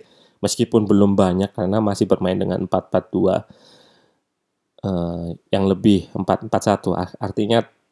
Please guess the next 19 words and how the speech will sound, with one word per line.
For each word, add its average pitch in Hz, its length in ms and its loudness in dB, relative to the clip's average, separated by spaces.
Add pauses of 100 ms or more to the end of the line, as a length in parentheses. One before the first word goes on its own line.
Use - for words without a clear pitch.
(120)
udah 113 240 4
nggak 101 240 2
tradisional 92 560 0
lagi. 82 320 -6 (640)
Tapi 139 320 2
tradisional 107 720 4
pun 160 320 6
ditunjukkan 98 640 2
dengan, 90 480 -2 (240)
eh, 92 160 0
Blackburn 98 560 0
yang 95 160 2
juara 90 320 2
di 92 400 -2
sembilan 92 320 0
puluh 92 320 2
lima, 104 400 0 (800)
itu 123 240 4
juga 95 320 2